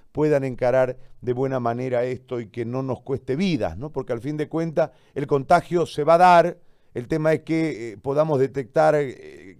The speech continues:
la enfermedad en el primer paso, lo que están intentando con, con el encapsulamiento, y que no le complique la vida a la gente y que también de esta manera no haga colapsar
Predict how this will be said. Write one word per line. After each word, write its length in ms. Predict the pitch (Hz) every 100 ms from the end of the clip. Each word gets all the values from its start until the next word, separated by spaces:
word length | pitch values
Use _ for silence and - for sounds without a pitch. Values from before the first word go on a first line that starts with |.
| 120
la 140 | 135
enfermedad 640 | 127 120 127 131 147 151
en 200 | 139 131
el 140 | 127 110
primer 300 | 120 139 143
paso, 400 | 147 147 - 165
lo 140 | 139
que 80 | 123
están 240 | 104 151
intentando 680 | 151 131 123 110 139 135 127
con, 300 | 123 110 104 - - -
con 160 | - 120
el 100 | 120
encapsulamiento, 960 | 120 120 110 143 143 151 170 160 180 - - -
y 140 | 135
que 240 | - 143 139
no 420 | 143 135 147 156
le 220 | 165 156
complique 920 | - 139 127 123 170 180 180 139 143 107
la 320 | 120 127 120
vida 380 | 139 151 135 117
a 40 |
la 140 | 117 113
gente 540 | 135 139 139 131 143
y 120 | 123
que 200 | - 120
también 580 | - 107 107 113 135 131
de 80 | 123
esta 180 | 113 123
manera 300 | 117 123 117
no 120 | 120
haga 180 | 117 -
colapsar 560 | 110 98 - 117 117